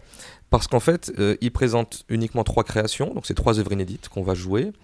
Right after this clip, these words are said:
Il n'y a pas un chef d'orchestre, mais il y en a trois. Chacun de ces chefs, c'est un compositeur. Et donc, chacun vient présenter une œuvre. Et parmi ces noms, on trouve rien d'autre que Arnold Schoenberg, qui vient présenter, euh, son Péléas et Mélisande en création.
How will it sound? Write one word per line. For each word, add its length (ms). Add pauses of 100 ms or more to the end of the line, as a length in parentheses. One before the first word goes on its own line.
(580)
Il 20
n'y 40
a 40
pas 160
un 100
chef 220
d'orchestre, 460
mais 60
il 40
y 20
en 40
a 80
trois. 340 (680)
Chacun 320
de 40
ces 140
chefs, 300
c'est 220
un 60
compositeur. 720 (640)
Et 80
donc, 160
chacun 240
vient 120
présenter 380
une 140
œuvre. 260 (140)
Et 100
parmi 260
ces 160
noms, 280
on 80
trouve 200
rien 160
d'autre 280
que 180 (260)
Arnold 300
Schoenberg, 600
qui 140
vient 160
présenter, 560
euh, 140 (220)
son 180
Péléas 400
et 60
Mélisande 520
en 60
création. 540